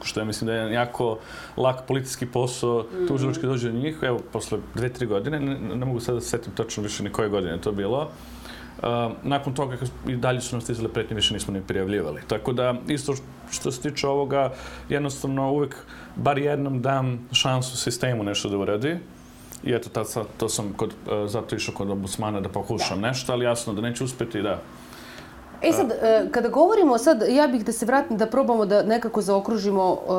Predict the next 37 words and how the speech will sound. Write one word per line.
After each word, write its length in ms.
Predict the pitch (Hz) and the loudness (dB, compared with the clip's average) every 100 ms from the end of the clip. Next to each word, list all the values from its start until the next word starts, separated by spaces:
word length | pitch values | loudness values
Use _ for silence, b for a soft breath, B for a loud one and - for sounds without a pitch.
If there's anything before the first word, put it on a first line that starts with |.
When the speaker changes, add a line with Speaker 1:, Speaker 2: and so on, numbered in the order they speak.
| 180 180 180 170 143 | 2 4 4 4 2
Speaker 2:
ovu, 260 | - 180 185 | 2 2 2
ovu, 240 | - 185 - - - | 2 2 0 -4 -2
ovu, 240 | 185 185 - | 2 2 2
ovu 200 | 185 185 | 2 2
godinu. 420 | 175 160 156 151 | 2 2 2 2
Ti 120 | 277 | 0
si 140 | 302 269 | 2 4
u 20 | |
jednom 260 | 220 294 | 6 6
intervjuu 500 | 240 196 202 233 254 | 4 2 2 4 4
rekao 580 | 196 226 - 269 240 190 | 6 4 4 4 6 4
da 160 | 156 180 170 - | 2 0 0 -2
imaš 300 | 226 233 - | -2 -2 -2
utisak 360 | 240 233 - 185 | -4 -2 -2 0
da 120 | 185 | 2
je 40 | |
ovo 140 | 196 202 | 2 2
godina 360 | 196 185 175 | 2 2 0
afera. 480 | 160 160 143 127 110 - - - - - - B B B B - | 0 0 2 2 0 -4 -14 -16 -16 -16 -16 B B B B -2
Speaker 1:
Da, 140 | 143 127 | 2 2
i 60 | |
onda 140 | 143 131 | 2 -2
su 140 | 156 | -2
mi 60 | 143 | -2
dosta 220 | 156 151 | -2 -4
kolega 420 | 131 147 143 127 | -2 0 0 0
prekorile, 840 | 120 139 - 143 139 123 123 123 | -2 -4 0 0 2 2 2 0
zato 220 | 120 127 127 | -2 -4 -4
što 100 | - | -4
sam 120 | 135 | -2
koristio 360 | 131 135 - 139 | -2 -2 -2 -2
izraz 240 | 127 113 | 0 -2
afera, 540 | 113 - 104 117 180 196 - - B B B B - - | -4 -2 0 2 0 -2 -10 -18 B B B B -12 -4
jer 120 | 120 | -2
navodno, 640 | 127 131 131 131 123 117 | 2 2 0 0 0 -2
e, 120 | - 123 113 113 | -2 0 0 0
Speaker 2:
Mhm. 380 | 117 131 - | -2 -6 -6